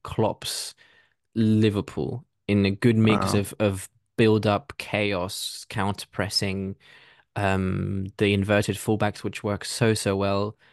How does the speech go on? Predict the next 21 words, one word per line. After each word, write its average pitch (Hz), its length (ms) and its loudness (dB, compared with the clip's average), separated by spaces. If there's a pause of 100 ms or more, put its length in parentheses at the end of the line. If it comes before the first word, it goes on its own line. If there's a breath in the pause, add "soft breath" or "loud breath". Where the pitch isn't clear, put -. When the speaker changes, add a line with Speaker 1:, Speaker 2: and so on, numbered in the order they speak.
(480 soft breath)
Speaker 1:
Uh, 98 640 -4 (100)
now 98 380 2
they 95 140 2
got, - 320 -6
they 107 120 2
got 101 160 2
players 101 320 2
up 95 160 -4
top - 260 -6 (240)
who 104 120 -2
are 95 40 -2
starting 104 360 -2
to, 101 120 -6
like, 95 200 -6
really 104 220 2
hit 107 180 -4
their 98 100 -6
stride. 104 340 0
Richarlison 101 600 -4
is 98 100 -10
now 98 400 -8